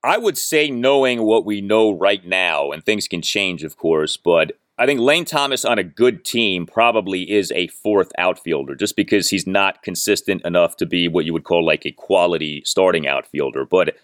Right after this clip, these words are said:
he's good enough to where he can start for you. He can catch fire. We're seeing that. I mean, Lane Thomas now in this month of September has an on-base percentage of four thirty-five, a slugging percentage of five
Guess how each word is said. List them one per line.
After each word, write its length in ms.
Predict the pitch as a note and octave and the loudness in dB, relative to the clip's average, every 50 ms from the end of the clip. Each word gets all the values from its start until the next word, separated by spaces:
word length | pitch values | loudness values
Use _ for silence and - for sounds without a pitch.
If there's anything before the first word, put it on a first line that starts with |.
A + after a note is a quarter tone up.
| _ _ _ _ _ _ | _ _ _ _ _ _
he's 240 | - - C3+ B2+ - | -2 0 0 0 0
good 240 | - - E3 G#3 G#3+ | 0 2 2 2 2
enough 240 | F#3+ E3 C#3 B2 - | 2 2 2 2 0
to 120 | - C3+ | -4 -6
where 360 | A#2 G#2+ A2+ A2 G#2+ G#2 F#2+ | -2 2 2 4 4 2 2
he 120 | - A2 G#2+ | 0 -6 -10
can 360 | - - - B2+ C3 C3 B2+ | -10 -6 -4 -4 -4 -2 -4
start 360 | - - A2 G#2 G2 F2 - | -4 0 2 2 2 2 0
for 80 | - E2 | -6 -8
you. 320 | E2 D2 D2+ D#2 D#2+ E2+ F2 | -6 -6 -4 -4 -4 -4 -4
He 120 | G#2 G#2 | -6 -8
can 400 | E2+ - - A2+ A#2 A#2+ A#2+ A#2 | -8 -4 -2 -2 -2 -2 -4 -6
catch 380 | - - A2+ G2 F2+ - - - | -8 -4 -4 -4 -4 -6 -8 -4
fire. 360 | - E2 D#2 D2 D2+ D#2+ E2 | -2 -2 -2 -2 -2 -4 -4
We're 140 | D#2+ F2+ F2 | -4 -4 -6
seeing 400 | - - - C3 D3+ D3 A#2 E2+ | -4 -2 0 2 2 2 0 0
that. 180 | D2+ D#2 D#2 | -2 -2 -2
I 40 | F2 | -2
mean, 100 | F#2+ F2+ - _ _ _ - | -4 -6 -8 _ _ _ -2
Lane 240 | F#2 B2+ D3 E3 - | 0 0 0 0 -2
Thomas 400 | - C#3 C#3 D#3 D#3 D3 - - | -2 -2 0 0 -2 -4 -6 -2
now 300 | A2+ G#2 F#2+ F#2+ F#2+ - | -2 -2 0 0 -2 -2
in 100 | F#2 G2+ | -2 -2
this 160 | A2 G#2 - | -4 -2 0
month 240 | G2+ A2+ B2 A#2 - | 0 0 0 2 2
of 400 | A2+ F#2+ F#2 F2+ F2 D#2+ _ _ - | 2 2 4 2 0 -2 _ _ -10
September 720 | - - G#2+ F#2+ - - A2 A#2+ C3 - F#2 F2 F2 - _ _ _ _ _ - | -4 -4 -4 -2 -2 -2 -2 -2 0 -2 -2 -2 -2 -4 _ _ _ _ _ -2
has 220 | - G#2 G2 E2 | 0 0 2 2
an 60 | G2+ | 0
on-base 400 | G#2+ A2+ A2+ F2+ G2+ G#2 A#2 A#2 | 0 0 0 0 0 0 0 0
percentage 480 | - - - - - A2+ G#2+ G#2+ F#2 F#2 | -2 -4 -4 0 2 2 2 2 0 -2
of 100 | F2 - | -2 -4
four 260 | - - A2+ A#2 B2+ | -2 0 2 2 2
thirty-five, 720 | A#2+ - - A#2 A2 G2+ F#2 - - F2+ F2 F2+ F#2+ F#2 | 2 2 2 4 4 4 2 0 0 0 2 2 2 0
a 60 | E2+ | 0
slugging 400 | - - - G2+ A2 A2+ G#2 G#2 | -4 -4 0 0 0 0 0 -4
percentage 480 | - - F#2 - - G2+ G2 G2 F2 F#2 | -6 -4 -4 0 0 0 0 0 -2 -6
of 100 | F#2 - | -6 -2
five 280 | - F2 F2+ G2 G2 | 0 0 0 0 -2